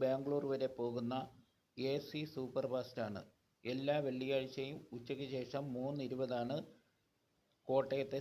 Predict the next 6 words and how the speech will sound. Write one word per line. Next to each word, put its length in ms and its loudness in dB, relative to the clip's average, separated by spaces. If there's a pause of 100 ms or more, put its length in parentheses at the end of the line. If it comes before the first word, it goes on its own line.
സമയം. 320 -2 (840)
ഇരുപത്തിയൊന്നാമത്തേത് 1200 -2 (120)
കന്യാകുമാരിയിൽ 920 -2
നിന്നും 260 -4 (440)
ബാംഗ്ലൂർ 540 2
വരെ 260 0